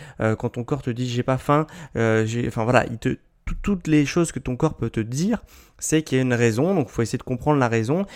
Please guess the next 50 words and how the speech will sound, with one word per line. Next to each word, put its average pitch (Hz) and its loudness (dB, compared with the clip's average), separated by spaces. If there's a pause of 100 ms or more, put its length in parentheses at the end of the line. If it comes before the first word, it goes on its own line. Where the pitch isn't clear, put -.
(160)
et 123 0
du 117 -4
coup 185 -2
d'aller, 135 4 (280)
euh, 110 0
dans 135 6
ce 139 -2
sen-, 139 -4
dans 131 2
le 120 2
sens 180 -2
qui 123 -6
te - -10
dit, 131 -8 (300)
euh, 107 2
d'aller. 120 4 (160)
Voilà, 113 -2
il - -16
faut 117 -4
pas 156 0
aller 156 4
à 117 2
l'encontre 139 2
de 117 0
ça, 151 0
sinon 139 -2
tu 123 -10
t'exposes 147 0 (280)
à, 117 2
sur 123 -4
du 113 -2
court, 147 2
du 117 -4
moyen 120 0
ou 175 0
du 143 0
long 117 -2
terme 160 -2
à 135 0
des 135 0
problèmes. 113 2
Et 113 -8
c'est 120 -2
le 110 -4
cas 160 -2
pour 147 -4 (220)
nombreux 147 2
sujets, 120 -4 (320)
ok ? 175 -4 (880)
Euh, 113 -8